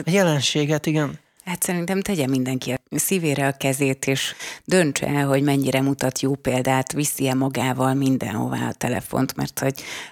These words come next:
Speaker 2: ne legyünk meglepődve, hogyha a tizennégy-huszonöt év közöttiek is ezt teszik, tényleg hetvenkilenc százalék szinte, aki, aki ezt válaszolta. Itt is egyébként több választ meg lehetett jelölni. Nem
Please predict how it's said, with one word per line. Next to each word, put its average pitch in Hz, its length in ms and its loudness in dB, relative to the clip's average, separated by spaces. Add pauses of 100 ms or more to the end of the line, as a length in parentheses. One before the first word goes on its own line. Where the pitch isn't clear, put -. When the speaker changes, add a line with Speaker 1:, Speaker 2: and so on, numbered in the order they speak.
(120)
Speaker 2:
ne 147 100 0
legyünk 135 280 2
meglepődve, 131 580 -2
hogyha 143 280 0
a 143 40 0
tizennégy-huszonöt 135 880 0
év 131 140 -2
közöttiek 123 640 -2
is 131 120 -2
ezt - 420 -4
teszik, 127 540 -4
tényleg 123 400 -2
hetvenkilenc - 800 -4
százalék 131 560 -4
szinte, - 360 -6
aki, - 440 -6
aki - 280 -4
ezt 135 280 -2
válaszolta. 139 800 0 (360)
Itt - 140 -4
is 156 140 2
egyébként 131 440 2
több 131 220 0
választ 131 400 0
meg 131 200 0
lehetett 131 480 -2
jelölni. 135 520 4 (560)
Nem 147 220 2